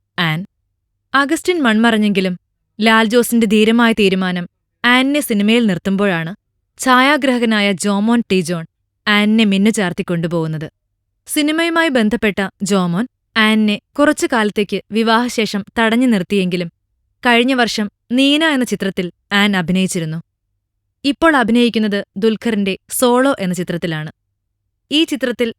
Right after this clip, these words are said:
ദുൽഖറിന്റെ നായികയല്ല ആൻ. സോളോയിൽ നായിക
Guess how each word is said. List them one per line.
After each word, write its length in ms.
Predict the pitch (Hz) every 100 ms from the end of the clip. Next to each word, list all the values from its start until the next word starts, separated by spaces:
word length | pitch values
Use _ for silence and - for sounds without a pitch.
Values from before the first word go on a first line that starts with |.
| -
ദുൽഖറിന്റെ 520 | 226 262 254 294 302
നായികയല്ല 720 | 269 202 190 196 226 170 175 -
ആൻ. 240 | 170 151 190 _ _ _ _ _ _
സോളോയിൽ 560 | - 247 233 233 220 214 _
നായിക 380 | 214 208 185 170